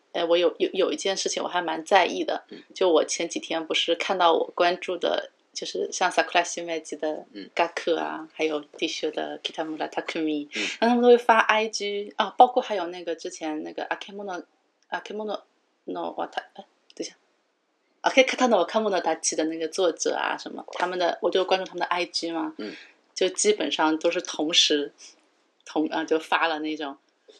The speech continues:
Speaker 1: 那个，那个I G的 story，
Speaker 2: 啊。
Speaker 1: 说自己去投票了，怎么，
Speaker 2: 嗯。
Speaker 1: 那个 Takumi 他还打扮得特别丑，<laughs> 戴着口罩特别丑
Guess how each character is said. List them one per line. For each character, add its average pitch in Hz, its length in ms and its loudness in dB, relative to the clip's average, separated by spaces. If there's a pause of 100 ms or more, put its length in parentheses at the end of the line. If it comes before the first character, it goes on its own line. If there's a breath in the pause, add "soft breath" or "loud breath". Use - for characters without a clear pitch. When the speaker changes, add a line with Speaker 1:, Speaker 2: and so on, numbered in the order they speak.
(120 soft breath)
Speaker 1:
那 151 100 -6
个， 139 380 -8
那 147 120 -8
个 143 460 -14
I 170 180 -2
G 170 160 -6
的 151 280 -2 (100)
story， 156 680 0 (120)
Speaker 2:
啊。 - 220 -8
Speaker 1:
说 147 500 -2 (180)
自 139 120 -8
己 151 80 -6
去 160 80 -6
投 - 180 -2
票 202 260 2
了， - 200 -2
怎 - 100 -12
么， - 80 -10 (400)
Speaker 2:
嗯。 208 100 -16 (680)
Speaker 1:
那 156 160 -8
个 - 120 -2
Takumi 254 480 2
他 269 120 2
还 185 260 6 (960)
打 - 100 -6
扮 220 180 4
得 214 80 0
特 - 80 -4
别 - 160 0
丑， - 300 -4 (560 loud breath)
<laughs> - 640 -6
戴 247 60 4
着 196 160 8
口 - 200 0
罩 165 240 6
特 - 160 -4
别 - 140 -6
丑 - 320 -4